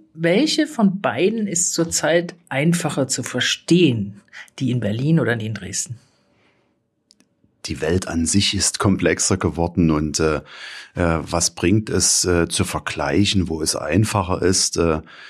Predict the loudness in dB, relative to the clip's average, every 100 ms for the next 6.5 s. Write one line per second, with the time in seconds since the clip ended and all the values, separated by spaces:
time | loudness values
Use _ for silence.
0 | -10 -4 0 4 4 2 0 0 0 -2
1 | -6 _ -2 -2 -2 2 2 4 4 2
2 | 2 2 2 0 -4 -10 -4 -2 -4 -6
3 | -6 -2 0 0 0 0 2 0 0 0
4 | -2 -4 -14 -20 -14 -2 2 4 4 2
5 | 0 2 2 2 2 2 2 2 0 2
6 | 2 2 0 0 -4